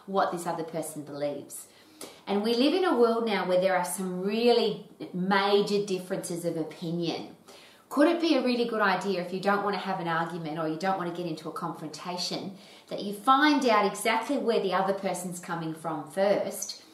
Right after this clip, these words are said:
uh, without disagreeing, without getting into an argument. So "Tell me about you" is, of course, the beautiful open-ended question to start any conversation. So you meet somebody at a party,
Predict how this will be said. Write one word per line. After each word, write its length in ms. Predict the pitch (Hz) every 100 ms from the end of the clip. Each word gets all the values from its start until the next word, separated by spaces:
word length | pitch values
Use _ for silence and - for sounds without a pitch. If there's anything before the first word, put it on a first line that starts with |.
| - - - _ _
uh, 240 | 190 185 185
without 480 | 202 202 220 226 -
disagreeing, 800 | 202 - 185 180 180 180 175 160
without 460 | 170 185 208 196
getting 260 | 214 196 170
into 240 | 170 -
an 80 | 160
argument. 560 | 151 160 170 156 - -
So 240 | 202 202
"Tell 260 | - 254 277
me 200 | 320 285
about 380 | 220 185 175 175
you" 160 | 185
is, 160 | 160 160
of 120 | -
course, 280 | - 196 -
the 100 | 165
beautiful 560 | 160 196 220 233 208 175
open-ended 680 | 175 170 160 151 156 156 -
question 460 | - 165 - 160
to 100 | 160
start 400 | - 190 160 156
any 200 | 156 156
conversation. 760 | 156 156 143 - 160 - - 175
So 100 | 175
you 120 | 190
meet 220 | 277 285
somebody 360 | - 233 185 139
at 100 | -
a 40 |
party, 400 | - 226 226 202